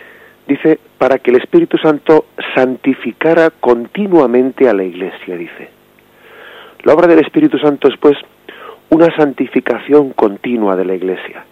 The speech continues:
La Iglesia tiene que estar en un proceso de continua santificación. Quizás nosotros podemos tener el,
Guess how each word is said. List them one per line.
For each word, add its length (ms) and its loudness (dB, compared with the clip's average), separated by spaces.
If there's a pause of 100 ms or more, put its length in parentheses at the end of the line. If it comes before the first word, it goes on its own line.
(680)
La 100 4
Iglesia 240 2
tiene 180 4
que 80 2
estar 280 0 (1300)
en 160 4
un 100 4
proceso 460 0
de 100 4
continua 640 0
santificación. 880 -6 (1800)
Quizás 300 0 (180)
nosotros 320 -2
podemos 380 2
tener 260 4
el, 240 2